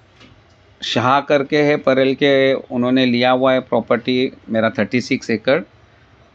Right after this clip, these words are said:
ये गौशाला का व्यू भी आपको दिखा देता हूँ मैं। ये देखिए क्या मस्त बनाया है इन्होंने, अपनी property से दो तीन किलोमीटर पहले है।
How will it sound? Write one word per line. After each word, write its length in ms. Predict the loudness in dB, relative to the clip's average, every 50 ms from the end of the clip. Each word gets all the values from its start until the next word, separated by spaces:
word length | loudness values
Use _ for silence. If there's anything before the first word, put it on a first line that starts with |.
| _ _ -6
ये 80 | -2
गौशाला 440 | 0 0 0 0 0 0 2 2 2
का 120 | 0 0 -2
व्यू 240 | 0 2 2 2 2
भी 120 | 2 2
आपको 280 | 2 2 0 0 -4 -2
दिखा 280 | -2 -2 -2 -2 -2 -2
देता 240 | 0 -2 -2 0 0
हूँ 100 | 0 0
मैं। 180 | 0 -2 -4 -6 -8 _ -12 -4
ये 120 | -2 -2 0
देखिए 320 | 0 0 -2 -2 -4 -6
क्या 200 | -2 0 0 2
मस्त 280 | 2 2 2 0 0 0
बनाया 280 | -2 0 2 2 2 2
है 80 | 2
इन्होंने, 320 | 2 2 0 0 0 -2 -4 -8 -10 -16 -20 _ -20 -20 -20 _ _ -20 _ _ _ _ _ _ _ _ -16
अपनी 240 | -12 -6 -4 -2
property 400 | 0 2 0 0 0 -2 -6 -6
से 220 | -6 -4 -4 -4 -2
दो 160 | 0 0 0 0
तीन 200 | 0 -2 -2 -2
किलोमीटर 500 | 0 0 0 0 0 0 0 0 -2 -2
पहले 300 | 0 0 0 2 2 2 2
है। 180 | 2 0 -2